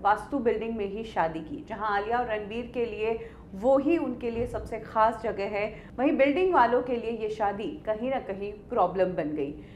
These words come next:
क्योंकि घर के बाहर दिन रात मीडिया रही। ऐसे में कहा जा रहा है कि आलिया और रणबीर की शादी में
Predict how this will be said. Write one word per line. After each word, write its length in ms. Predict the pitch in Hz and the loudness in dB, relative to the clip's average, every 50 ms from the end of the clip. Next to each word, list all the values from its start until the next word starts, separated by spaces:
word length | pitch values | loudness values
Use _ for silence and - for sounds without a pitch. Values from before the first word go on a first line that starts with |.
| - - | -20 -6
क्योंकि 240 | - 285 285 285 339 - | -2 -2 2 2 2 0
घर 300 | - - 226 285 302 302 | 0 0 0 0 0 0
के 120 | 359 330 | -2 0
बाहर 380 | 254 240 226 226 233 240 247 - - - 196 | 4 4 4 4 4 0 0 0 -8 -10 0
दिन 240 | 208 285 320 339 277 | 2 2 2 2 0
रात 340 | - 170 156 131 117 - - - - - - - | -2 -2 -2 -2 -2 -6 -14 -18 -18 -16 -10 -2
मीडिया 400 | 226 240 262 247 185 190 185 165 | 0 2 2 2 4 4 2 4
रही। 320 | 156 160 160 156 151 151 151 - - - - | 2 2 -4 -4 -6 -6 -8 -10 -12 -2 0
ऐसे 220 | 240 247 247 320 | 0 0 0 -4
में 140 | 285 311 302 | -4 -4 0
कहा 220 | - 247 240 247 254 | 2 2 2 4 2
जा 180 | 247 247 240 226 | 2 4 4 6
रहा 140 | 226 226 226 | 6 6 4
है 160 | 226 226 240 | 4 2 -2
कि 140 | 233 254 254 | -2 2 4
आलिया 320 | 220 196 196 190 202 214 | 4 4 4 4 2 2
और 120 | 226 226 | 2 2
रणबीर 340 | 220 202 202 196 214 226 220 - | 0 -2 -4 -4 -8 -10 -10 -10
की 100 | 220 226 | -12 -12
शादी 400 | - - 226 190 190 185 226 233 | -4 2 2 2 2 2 -2 -4
में 260 | 214 190 160 151 - | -4 -4 -4 -6 -8